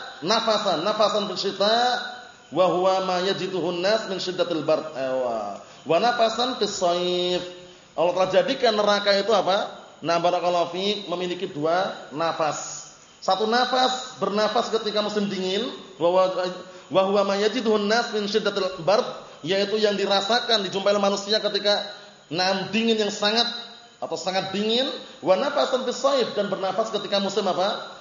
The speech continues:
Musim panas, wa huwa ma yajiduhun nas min syiddatil har, yaitu yang dirasakan,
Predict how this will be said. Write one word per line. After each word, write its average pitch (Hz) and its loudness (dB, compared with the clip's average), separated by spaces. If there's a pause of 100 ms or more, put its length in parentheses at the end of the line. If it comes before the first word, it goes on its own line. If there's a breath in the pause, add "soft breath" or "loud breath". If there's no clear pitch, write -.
(100)
Musim 185 -4
panas, 190 0
wa 180 2
huwa 180 2
ma 175 -2 (120)
yajiduhun 165 -4
nas 165 -4
min 165 -6
syiddatil 190 -2
har, 165 0 (400)
yaitu 165 -2
yang 175 -6
dirasakan, 175 0